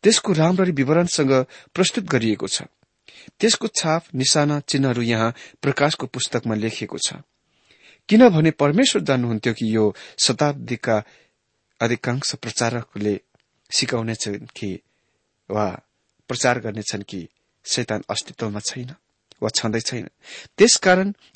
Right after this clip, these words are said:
उहाँले त्यसको यहाँ विवरणसहित स्पष्ट गरिदिनु भएको छ, ताकि तपाईँ उसलाई मिस गर्न, चुकाउन नसक्नुहोस्। यदि तपाईँको यो शत्रुलाई यो सोच्न लगाउँछ कि यो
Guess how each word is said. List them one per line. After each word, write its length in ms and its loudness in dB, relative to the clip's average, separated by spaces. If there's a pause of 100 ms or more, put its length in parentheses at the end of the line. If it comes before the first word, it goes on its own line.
उहाँले 440 4 (580)
त्यसको 360 0
यहाँ 260 0
विवरणसहित 720 -2
स्पष्ट 360 -4
गरिदिनु 420 -6
भएको 300 -12
छ, 140 -4 (420)
ताकि 240 -2
तपाईँ 340 -4
उसलाई 420 -4 (300)
मिस 260 4
गर्न, 280 -2 (220)
चुकाउन 540 -4 (260)
नसक्नुहोस्। 680 -6 (580)
यदि 180 4
तपाईँको 520 0
यो 160 0
शत्रुलाई 680 -2 (600)
यो 160 -2
सोच्न 560 -2 (400)
लगाउँछ 420 2
कि 420 -4
यो 240 -2